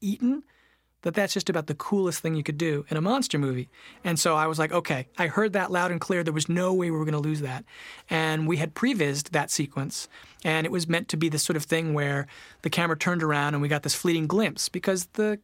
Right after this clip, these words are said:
camera was never supposed to get the monster too close, because that was a budget level that we didn't think we could afford and that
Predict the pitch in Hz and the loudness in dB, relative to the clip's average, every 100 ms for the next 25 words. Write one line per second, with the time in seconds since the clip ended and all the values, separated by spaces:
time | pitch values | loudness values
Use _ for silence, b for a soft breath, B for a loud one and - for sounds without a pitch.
0 | _ 277 302 233 175 170 175 - 214 190 | _ 0 2 2 2 -2 -4 -6 0 2
1 | 196 - 185 165 165 160 156 151 151 - | 2 0 -2 -2 -2 0 0 2 0 -2
2 | 143 - 269 269 240 185 B B B B | -2 0 2 4 4 2 B B B B
3 | - 147 135 135 - 165 185 180 170 185 | -4 -2 -2 -2 -4 -2 0 0 0 0
4 | 175 165 175 170 175 170 151 151 151 151 | -2 -2 -2 -2 0 0 0 0 -2 -2
5 | 170 160 165 151 165 151 151 143 - 147 | -2 -2 -2 -2 -4 -2 -4 -4 -2 -2
6 | 151 147 139 | 0 0 -2